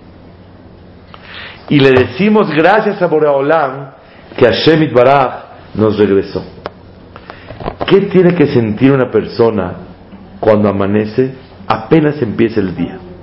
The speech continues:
Que se ganó la lotería porque Boreolam le regresó la vida.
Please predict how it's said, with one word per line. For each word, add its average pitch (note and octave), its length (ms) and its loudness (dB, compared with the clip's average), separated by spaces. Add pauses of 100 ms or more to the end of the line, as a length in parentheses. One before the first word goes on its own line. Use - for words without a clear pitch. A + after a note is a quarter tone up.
(1160)
Que C3+ 240 2
se D#3+ 120 4
ganó D3 420 4
la B3 100 2
lotería F3 1000 -2 (480)
porque A#2 280 4
Boreolam A2+ 540 2
le A2+ 80 -6
regresó F#2+ 540 -2
la F#2+ 120 -2
vida. F2 320 -10